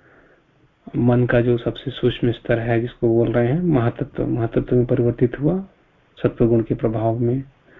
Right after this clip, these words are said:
होने से, और फिर अब वो महातत्व जो है वही परिवर्तित होता है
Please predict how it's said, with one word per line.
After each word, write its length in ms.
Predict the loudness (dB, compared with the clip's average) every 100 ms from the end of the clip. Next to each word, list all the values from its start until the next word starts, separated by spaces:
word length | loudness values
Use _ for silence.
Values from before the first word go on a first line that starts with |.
| -20 -20 -20 -20 _ _ _ -20 _ _ _ _ _ _ _ -2
होने 220 | 2 2 0
से, 280 | -2 -4 -4 _ 0
और 160 | 0
फिर 360 | 2 2 2 2 -8 -20 -20 -20 -20 -20 -20 _ _ 0
अब 240 | 0 -4 _ _ -8
वो 200 | 0 2
महातत्व 580 | 2 2 0 -4 -2 0
जो 140 | 0
है 180 | 0 0
वही 280 | 0 0 0
परिवर्तित 580 | 2 2 2 -2 -4 -4
होता 200 | -2 0
है 260 | 0 -4